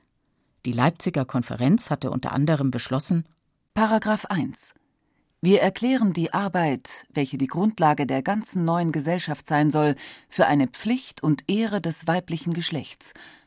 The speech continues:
Speaker 2: und halten es für notwendig, dass alle der weiblichen Arbeit im Wege stehenden Hindernisse entfernt werden.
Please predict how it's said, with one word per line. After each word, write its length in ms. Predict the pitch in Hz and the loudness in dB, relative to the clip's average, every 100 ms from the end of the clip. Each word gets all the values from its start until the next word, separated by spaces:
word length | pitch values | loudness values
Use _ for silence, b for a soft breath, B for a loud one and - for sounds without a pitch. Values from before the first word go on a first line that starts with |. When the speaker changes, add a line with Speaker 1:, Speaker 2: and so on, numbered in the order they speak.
| B | B
Speaker 2:
und 160 | - 180 | -2 0
halten 260 | 220 262 - | 2 0 0
es 160 | - | -2
für 160 | - 165 | -2 -2
notwendig, 720 | 226 240 180 180 180 170 - B B B | -2 -2 2 2 2 0 -4 B B B
dass 260 | 156 156 - | 0 2 2
alle 260 | 165 220 262 | 2 2 0
der 200 | 214 151 | 0 2
weiblichen 480 | 151 214 185 - 151 | 2 0 -8 -2 0
Arbeit 420 | 139 170 165 - | 0 0 0 0
im 160 | 139 | 0
Wege 260 | 135 214 175 | 0 0 -2
stehenden 500 | - 165 156 143 131 | -2 -2 0 4 2
Hindernisse 800 | 131 233 208 139 143 - 139 131 - | 2 0 2 2 2 2 0 -2 -4
entfernt 500 | 160 - 202 135 - | -4 -2 -2 -2 -4
werden. 320 | 117 107 - | -10 -8 -10